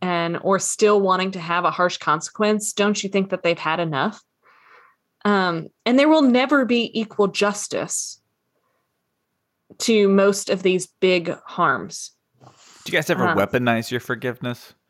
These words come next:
Speaker 1: Tell me more.
Speaker 2: Okay, so I think a lot of the time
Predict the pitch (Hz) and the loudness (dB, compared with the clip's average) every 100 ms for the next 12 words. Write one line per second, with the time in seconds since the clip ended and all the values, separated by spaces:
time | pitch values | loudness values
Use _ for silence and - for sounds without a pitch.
0 | _ _ _ _ _ - _ _ _ _ | _ _ _ _ _ -20 _ _ _ _
1 | _ _ _ _ _ _ _ _ _ _ | _ _ _ _ _ _ _ _ _ _
2 | _ _ _ - 262 247 233 170 151 _ | _ _ _ -2 0 2 2 0 0 _
3 | _ - - _ - 139 - 85 _ - | _ -20 -20 _ -8 -4 -2 -4 _ -20
4 | - - - 175 135 120 - _ _ _ | -20 -16 -2 2 2 0 -10 _ _ _
5 | _ _ - 170 180 135 113 143 135 127 | _ _ -4 -2 0 0 2 0 0 -6
6 | - 120 104 104 | -4 -2 -2 -6